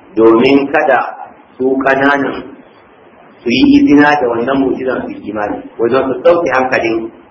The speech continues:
wato, mabiyansu. Ubangiji Ta'ala ya ce, "وما نريهم من آية" ba mu nuna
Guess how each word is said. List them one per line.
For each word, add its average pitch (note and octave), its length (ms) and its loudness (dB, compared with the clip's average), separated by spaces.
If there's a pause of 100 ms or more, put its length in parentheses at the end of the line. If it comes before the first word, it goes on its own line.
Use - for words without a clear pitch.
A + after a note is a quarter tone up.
(180)
wato, G#2+ 320 -2
mabiyansu. G2 520 -4 (1160)
Ubangiji D#3+ 480 2
Ta'ala D3 240 4
ya D3+ 160 4
ce, C#3+ 80 -2
"وما C3 300 2 (100)
نريهم C#3+ 480 -2
من C#3 180 0 (140)
آية" C#3+ 320 0 (1040)
ba B2+ 120 4
mu C3 160 2
nuna F#3 340 6